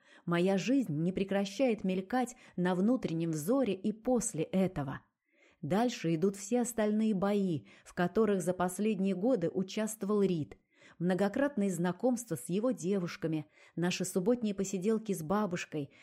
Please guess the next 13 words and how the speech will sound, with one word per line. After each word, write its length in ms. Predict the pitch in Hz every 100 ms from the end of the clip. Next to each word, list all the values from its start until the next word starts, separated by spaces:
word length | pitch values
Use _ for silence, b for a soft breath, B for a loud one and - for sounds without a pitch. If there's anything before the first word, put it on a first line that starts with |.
| B
бесконечные 760 | 175 202 220 247 294 - 202
разговоры 600 | 190 170 180 190 247 175
на 100 | 160
всевозможные 680 | 165 - 196 202 247 220 214
темы, 480 | 214 - 175 151 143 b b b
прогулки, 640 | 175 214 196 262 240 247 160
драки 400 | 165 233 254 160
на 180 | 165
улицах 460 | 180 202 175 - -
Энглуда, 640 | - 247 208 180 175 170 160 _
побеги 400 | 180 185 277 196
от 120 | 185
бандитов, 720 | 151 170 165 175 233 170 156